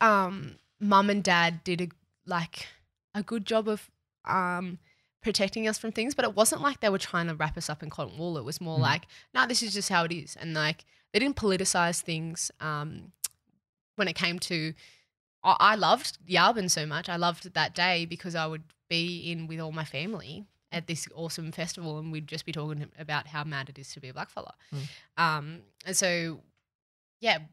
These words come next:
Speaker 1: we just, we just accepted it. That,
Speaker 2: Mm.
Speaker 1: that's what it was. And then it wasn't until people started going, "Well, why do you do that?" And I remember one girl, um, my sister had been in, um,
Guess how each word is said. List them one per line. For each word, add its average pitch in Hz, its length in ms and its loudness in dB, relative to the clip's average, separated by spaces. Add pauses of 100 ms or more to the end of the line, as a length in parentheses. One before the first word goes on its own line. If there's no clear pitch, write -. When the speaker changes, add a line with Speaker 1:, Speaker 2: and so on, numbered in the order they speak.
(140)
Speaker 1:
we 202 100 -4
just, - 240 -4 (100)
we 214 120 -6
just 226 280 -4 (200)
accepted - 460 -4
it. - 180 -12
That, 180 160 -12
Speaker 2:
Mm. 170 100 -6
Speaker 1:
that's 175 220 -6
what 170 100 -6
it 92 60 -14
was. 156 320 -6
And 180 160 -4
then 175 100 0
it 160 100 -6
wasn't 185 280 2
until 175 240 -6
people 175 240 -6
started 170 240 -4
going, 156 180 -6
"Well, 143 100 -6
why 143 180 0
do 170 60 -8
you 180 140 -6
do 143 160 -12
that?" 147 340 -2
And 170 120 -8
I 160 40 -4
remember 175 280 -4
one 165 240 0
girl, 156 360 -4 (520)
um, 156 400 0
my 165 120 0
sister 185 380 -2
had 156 180 -2
been 156 160 -2
in, 151 260 -6 (160)
um, 135 300 -12